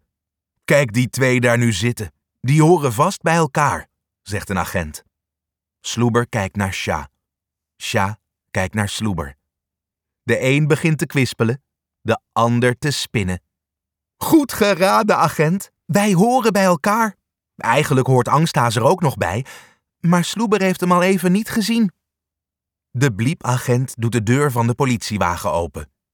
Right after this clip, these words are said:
"Spring maar achterin," zegt hij. Hup, daar zit Sloeber al, als een echte politiehond.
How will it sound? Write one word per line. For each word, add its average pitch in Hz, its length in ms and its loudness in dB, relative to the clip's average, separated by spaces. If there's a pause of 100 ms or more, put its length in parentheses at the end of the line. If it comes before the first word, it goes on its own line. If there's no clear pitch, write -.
(220)
"Spring 233 440 -4
maar 233 180 4
achterin," 135 560 0 (240)
zegt - 280 -6
hij. 69 300 -12 (380)
Hup, 262 400 0 (320)
daar 180 300 2
zit 147 260 0
Sloeber 160 380 0
al, 139 240 0 (360)
als 110 200 0
een 120 240 -2
echte 175 400 -2
politiehond. 113 800 -2